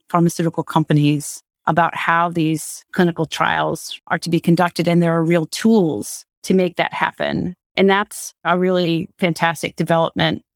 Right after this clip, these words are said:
I know in particular with gender, there is real differences between how women and men and how their immune systems, for example, operate. And so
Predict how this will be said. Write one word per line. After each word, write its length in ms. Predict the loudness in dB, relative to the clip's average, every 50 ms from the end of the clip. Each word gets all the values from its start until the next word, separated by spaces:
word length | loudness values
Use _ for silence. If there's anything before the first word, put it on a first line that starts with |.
| _ 0
I 80 | 2 4
know 200 | 4 4 4 2
in 80 | 0
particular 380 | -2 -2 -2 0 2 2 2 2
with 180 | 2 0 -2 -2
gender, 640 | 0 2 4 4 4 4 2 0 0 -2 -2 -2 -4 _ _ _
there 340 | 2 2 4 4 4 2 2 2
is 580 | 2 2 4 4 2 0 -2 -4 -6 -10 -16 -16 _ 0
real 180 | 2 2 2
differences 480 | 4 2 2 2 2 2 2 0 -2 -2
between 340 | -4 -2 0 2 2 2 2
how 260 | 0 0 0 0 0
women 440 | 2 2 2 4 4 4 2 2 2 2
and 160 | 2 2 2
men 400 | 2 2 2 2 0 0 -2 -2 -6 _ _
and 180 | -6 -4 -2 0
how 120 | 0 0
their 160 | 0 2 2
immune 300 | 2 4 4 6 6 4
systems, 440 | 4 0 -2 -4 -4 -6 -6 -6 -6
for 140 | -6 -6 -6
example, 640 | -6 -4 -2 -2 -2 -2 -2 -4 -4 -4 -4 -6 -8 _ _ -4
operate. 600 | -4 -4 -2 -2 -2 -2 -2 -4 -6 -8 -10 -14 -6 0
And 200 | 2 2 2 2
so 540 | 0 0 0 2 2 2 2 2 0 -2